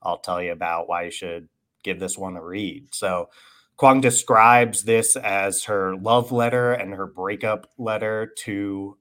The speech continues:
Oxford, which is the university she attended to, uh, get her master's. Um, uh, Rebecca Kuang, she's,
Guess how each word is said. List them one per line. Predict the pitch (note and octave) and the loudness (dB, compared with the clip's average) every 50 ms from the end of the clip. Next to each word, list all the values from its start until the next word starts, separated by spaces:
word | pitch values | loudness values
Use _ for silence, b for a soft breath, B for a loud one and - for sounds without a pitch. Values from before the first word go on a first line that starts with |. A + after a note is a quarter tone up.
| _ - | _ -4
Oxford, | G#2+ F#2+ - - - - - - - D3 D3 D#3+ F#3+ G#3+ - | -4 -4 -4 -4 -6 -8 -10 -8 -4 -2 -2 -2 -2 -6 -8
which | - F#2+ D#2+ - | -8 -10 -10 -10
is | F2+ F2+ F2 F2 E2 - | -10 -10 -10 -10 -10 -12
the | G2+ | -12
university | G2 F2+ F2+ F#2+ F#2 F#2 - F#2+ | -10 -10 -8 -10 -10 -10 -10 -10
she | F2+ - - G2 | -10 -10 -10 -10
attended | F#2 F#2 - G2 F2 F2 F#2 F#2 F#2 - | -10 -10 -10 -10 -10 -10 -10 -10 -12 -12
to, | - F2+ F2 F#2 - B B B B B B - | -14 -14 -14 -14 -18 B B B B B B -12
uh, | F#2 F2+ F2+ F2 | -12 -12 -8 -6
get | - G#2 G#2+ - | -4 -4 -4 -4
her | - - G#2 | -4 -4 -4
master's. | F#2+ F#2+ F#2+ F#2 G2 G2+ G2+ - - - G#2+ G#2 G2+ G2+ G2 G2+ G2+ G2 - - | -4 -4 -4 -4 -2 -4 -4 -4 -4 -4 -2 -2 -2 -2 -4 -4 -4 -6 -6 -6
Um, | F#2 F2 E2+ E2 E2 E2 E2 E2+ - B B B B B B B | -6 -6 -6 -6 -6 -8 -10 -14 -18 B B B B B B B
uh, | G2 F2 E2 | -12 -10 -8
Rebecca | F2+ F2+ E2 - G2 F2+ - F#2+ | -8 -6 -4 -4 -6 -4 -6 -8
Kuang, | F#2+ - G2+ G2 F#2 F2+ F#2 F2+ | -6 -2 0 2 2 2 0 -2
she's, | - - G2+ F2 E2 - - - - - | -6 -8 -8 -6 -2 0 0 0 0 -2